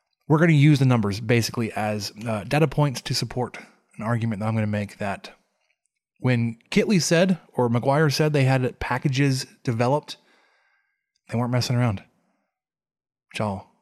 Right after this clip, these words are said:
again, get into that in a little bit. Week one follow-up. I wanna start off right off the bat, Michael. And maybe, m-, maybe you'll, you'll, you'll go second here. Are there any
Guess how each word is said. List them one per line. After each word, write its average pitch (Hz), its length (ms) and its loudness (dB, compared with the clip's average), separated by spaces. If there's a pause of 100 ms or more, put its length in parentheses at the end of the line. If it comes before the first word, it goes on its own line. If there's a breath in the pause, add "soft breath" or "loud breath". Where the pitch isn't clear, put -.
(160)
again, 104 420 -4
get 190 100 2
into 160 80 4
that 131 120 2
in 117 80 -4
a - 20 0
little 113 100 2
bit. 104 160 -2 (440 loud breath)
Week 151 420 2
one 147 440 2
follow-up. 135 720 0
I 143 100 0
wanna 202 200 6
start 135 220 2
off 120 260 0
right 156 140 4
off - 80 0
the 127 80 -4
bat, 113 180 0
Michael. 101 360 -6 (1000 soft breath)
And 135 160 2
maybe, 180 280 4
m-, 147 500 -2
maybe 139 340 2
you'll, 127 160 6 (100)
you'll, 123 120 -2
you'll 113 160 -8
go 110 100 -4
second 98 300 -10
here. 85 200 -18 (440 loud breath)
Are 139 100 0
there 226 140 4
any 190 320 6